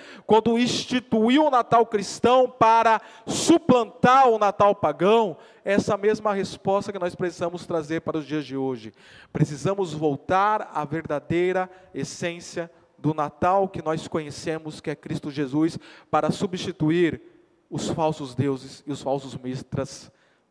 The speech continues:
contemporâneos. Então aí segue a segunda pergunta.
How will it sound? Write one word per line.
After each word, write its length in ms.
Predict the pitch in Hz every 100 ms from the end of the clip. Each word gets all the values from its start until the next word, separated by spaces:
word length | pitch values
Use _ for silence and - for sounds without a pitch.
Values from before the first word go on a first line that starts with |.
| _
contemporâneos. 1120 | 151 143 135 - 131 151 165 113 - - - _ _ _ _ _ -
Então 280 | 180 214 214
aí 200 | 202 196
segue 320 | - 208 214
a 40 |
segunda 380 | - 214 185 202
pergunta. 680 | 202 214 202 233 262 - 117